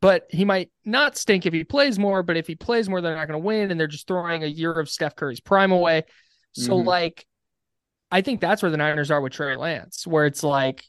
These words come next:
Speaker 1: okay, the talent's
Speaker 2: Punt
Speaker 1: there.
Speaker 2: him for nothing. Like, they just, could you get, maybe get four second round picks in twenty thirty for, um,
Speaker 1: <laughs>
Speaker 2: Trey Lance?
Speaker 1: Right. That, that's, that's, that's just kind of it. Like, what do you, that's, and so,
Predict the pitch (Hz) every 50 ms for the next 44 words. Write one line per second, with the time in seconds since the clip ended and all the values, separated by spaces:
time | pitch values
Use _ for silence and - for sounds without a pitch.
0 | _ _ _ - 160 - 165 147 143 139 - - 160 151 170 180 180 160 143 -
1 | - 214 208 196 202 214 202 165 147 - 170 151 156 160 156 151 - 135 110 101
2 | 101 - - 131 127 120 - - 127 123 127 127 - - - - 127 139 180 196
3 | 190 - 208 202 156 180 175 - - - _ _ _ 156 185 196 208 214 202 202
4 | - - 185 180 160 - - 165 - 175 156 147 139 - 160 143 - - - -
5 | 123 - - - 139 131 120 113 113 104 135 123 127 95 87 87 - _ _ 113
6 | 104 98 98 - - _ _ _ _ _ _ - 208 - - - 784 - 302 269
7 | 233 - - 285 262 - - - 233 262 254 196 - 190 190 - 233 160 - 190
8 | 196 202 - 202 190 202 208 190 - - - 185 180 185 180 180 - - 196 190
9 | 180 175 170 - - 175 160 - 190 170 151 151 185 196 160 - 160 147 143 156
10 | 170 165 170 180 170 160 - _ _ 190 165 175 180 - - - - - _ _
11 | _ _ _ _ _ _ _ - 190 190 170 - - 214 202 190 180 165 -